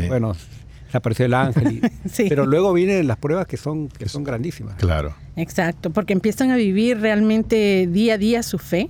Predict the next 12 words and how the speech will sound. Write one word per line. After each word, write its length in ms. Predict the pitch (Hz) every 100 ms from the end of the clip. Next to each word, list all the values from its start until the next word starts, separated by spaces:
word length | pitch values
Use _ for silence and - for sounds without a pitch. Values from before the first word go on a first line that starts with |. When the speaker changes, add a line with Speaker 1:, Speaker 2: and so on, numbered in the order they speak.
| - - - - - -
Speaker 3:
eh, 280 | - 202 190
empiezan 440 | 190 220 208 240
a 60 | 226
convertir 540 | - 196 180 - 208 220
a 40 |
otras 260 | 214 214 208
personas 580 | 196 170 196 208 214
que 440 | - 196 185 180 175
tenían, 1200 | - 180 196 202 208 202 196 196 180 170 170 165 -
eh, 340 | 165 180 180 175
también 320 | - 185 190
un, 240 | 208 214